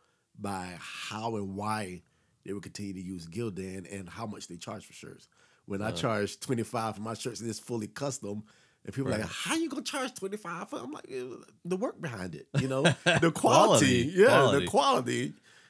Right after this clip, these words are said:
Speaker 1: You can't pay twenty-five for a shirt, but you'll pay fifty for another, you know. So it's, yeah, that type of thing.
Speaker 2: Yeah, and, and,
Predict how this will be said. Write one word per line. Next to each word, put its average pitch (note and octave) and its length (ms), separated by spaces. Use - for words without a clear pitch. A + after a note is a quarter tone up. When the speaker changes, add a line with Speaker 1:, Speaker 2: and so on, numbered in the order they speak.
Speaker 1:
You D#3 180
can't D#3+ 220
pay E3 140
twenty-five D3+ 560
for C#3+ 180
a C3 60
shirt, G3 320
but C3+ 100
you'll C#3 140
pay C#3+ 200
fifty - 340
for D#3 240
another, F3 440
you G3 120
know. G#3 300
So D3 220
it's, B2 160
yeah, - 240
that - 140
type - 200
of - 80
thing. E2+ 300
Speaker 2:
Yeah, F#2+ 320
and, D3 600
and, - 160